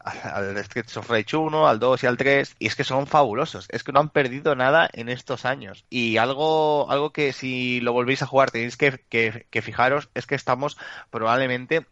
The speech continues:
ante la mejor banda sonora hecha jamás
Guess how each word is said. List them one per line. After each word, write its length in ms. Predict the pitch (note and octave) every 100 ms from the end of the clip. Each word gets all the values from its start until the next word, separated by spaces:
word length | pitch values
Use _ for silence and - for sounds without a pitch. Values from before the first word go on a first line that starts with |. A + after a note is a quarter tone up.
| _
ante 260 | A2 A2 G#2+
la 100 | G#2+
mejor 340 | G#2+ G#2+ B2+
banda 200 | C#3+ C3+ C3
sonora 680 | C3 B2 B2+ C3+ C3+ B2 -
hecha 280 | - - C#3+
jamás 600 | - A#2 A2+ C3 D3+ -